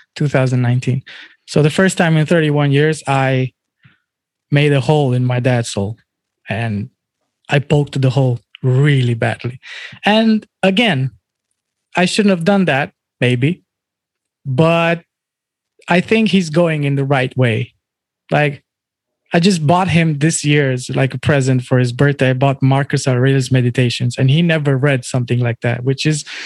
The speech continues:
why would you do that? Why would you buy that? And his reaction was funny because he was saying, "Oh, this is bullshit. This is, like, the Bible is just remade in other words." I said, "Yeah, sure. You just need to read it again and again, and then you'll figure it out."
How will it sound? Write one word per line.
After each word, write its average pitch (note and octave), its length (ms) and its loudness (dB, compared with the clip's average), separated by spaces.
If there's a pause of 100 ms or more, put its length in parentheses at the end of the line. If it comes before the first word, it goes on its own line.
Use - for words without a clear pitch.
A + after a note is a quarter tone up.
(220)
why A#3+ 200 2
would D#4+ 180 2
you B3 100 4
do C4 280 2
that? D#3+ 240 0
Why G#3 140 2
would C4 200 0
you G#3 100 0
buy G#3 280 0
that? G3+ 200 -2
And G#3 220 2 (360)
his B3+ 280 0
reaction A#3+ 540 2
was E3+ 180 -2
funny G3+ 300 0
because D3 320 -2
he G3 60 2
was F3+ 120 2
saying, F3+ 180 0
"Oh, C4+ 120 -2
this G#3 180 -2
is C#3 60 -8
bullshit. D#3+ 460 -2
This D#3+ 180 -4
is, D#3 100 -6
like, C#3 240 -2
the C3+ 80 -2
Bible C3+ 460 0
is B2 180 -4
just - 360 -8
remade C#3+ 680 0
in C#3 100 0
other C#3 200 0
words." C3 260 -2
I C3+ 60 -6
said, - 180 -14
"Yeah, B2+ 480 -6
sure. - 320 -8 (360)
You D#3 100 -2
just C#3+ 260 0 (240)
need C#3 200 2
to C3 100 -4
read C3 200 0
it B2+ 120 0
again C3 320 2
and B2+ 120 2
again, B2+ 300 2
and B2+ 100 2
then C3+ 140 2
you'll C#3 160 2
figure D#3 320 2
it F3 60 2
out." F#3 240 0